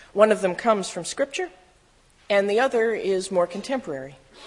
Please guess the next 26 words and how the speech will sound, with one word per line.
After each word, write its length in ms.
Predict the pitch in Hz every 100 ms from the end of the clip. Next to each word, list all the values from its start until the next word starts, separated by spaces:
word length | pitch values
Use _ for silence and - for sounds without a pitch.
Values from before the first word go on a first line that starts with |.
| - - - - _ _ - - - - -
The 100 | 254
Scripture 380 | - 453 -
story 600 | 240 - 247 220 208 208 208
is 160 | 202
the 140 | 214 208
Old 180 | 220
Testament 520 | 220 226 - 208 185 -
lesson 460 | 165 160 165 151
that 160 | 147 143
Anne 220 | 156 156
so 180 | - 147
beautifully 460 | 147 147 147 156
read 260 | 143 151 151
for 240 | - 143
us 400 | 135 131 - -
a 80 | -
little 200 | 147 139
bit 160 | 135 160
ago. 260 | 156 120 120 - _ - _ -
It's 120 | -
out 120 | 175
of 80 | 170
the 80 | 175
book 260 | 160 208 202
of 140 | 180
Lamentations. 880 | 185 180 180 233 214 - 135 -